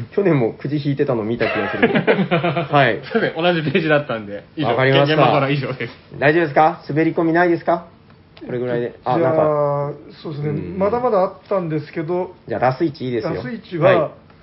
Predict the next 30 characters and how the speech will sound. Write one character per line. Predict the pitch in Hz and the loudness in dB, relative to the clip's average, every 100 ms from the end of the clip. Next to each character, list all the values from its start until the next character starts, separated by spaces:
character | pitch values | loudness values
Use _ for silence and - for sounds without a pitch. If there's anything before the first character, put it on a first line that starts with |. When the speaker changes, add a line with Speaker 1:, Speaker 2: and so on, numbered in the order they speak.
| - - 226 | -20 -16 -8
Speaker 3:
え | 165 | -8
ー | |
と、 | 151 143 - - | -6 -12 -12 -8
九 | 262 262 | -4 -2
十 | 180 143 | -2 -4
九 | - 185 | -4 -6
ペ | 185 | -2
ー | 160 131 | -2 -2
ジ。 | - - - - - - | -8 -20 -20 -20 -20 -2
Speaker 1:
カ | 220 | 2
タ | 370 | 4
ロ | 415 | 2
グ | 392 381 | 0 0
ペ | 381 359 | 2 2
ー | |
ジ、 | 320 240 - - - _ | 2 0 0 -10 -20 _
九 | 359 | 6
十 | 508 381 359 294 143 - 311 | 6 6 0 -2 -4 -6 0
九 | 381 | 2
ペ | 381 370 | 2 2
ー | |
ジ。 | 311 302 - - _ _ - | 2 0 0 -8 _ _ -20
Speaker 2:
あ。 | 165 - _ _ _ _ _ _ _ - | -20 -20 _ _ _ _ _ _ _ -14
Speaker 3:
え | - 156 143 143 | -10 -6 -8 -8
ー | |
と、 | 156 147 - _ _ _ _ _ - - | -10 -10 -12 _ _ _ _ _ -20 2
え、 | 240 254 226 | 4 4 2
四 | 240 269 | 2 4
十 | 190 165 | 2 0
八。 | 151 143 196 | -2 -4 -8